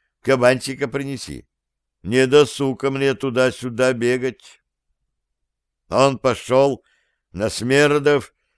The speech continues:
и чуваши расступились, открывая его взгляду сокровище,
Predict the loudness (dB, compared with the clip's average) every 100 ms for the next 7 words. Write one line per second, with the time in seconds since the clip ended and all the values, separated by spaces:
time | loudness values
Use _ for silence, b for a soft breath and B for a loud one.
0 | _ _ -12 -4 2 4 4 2 0 -2
1 | -8 -12 -8 -4 -2 -4 -6 -10 _ _
2 | _ _ -4 -2 0 2 4 4 2 0
3 | -4 -4 2 2 0 -6 -6 -4 -2 0
4 | 0 -4 -8 -10 -10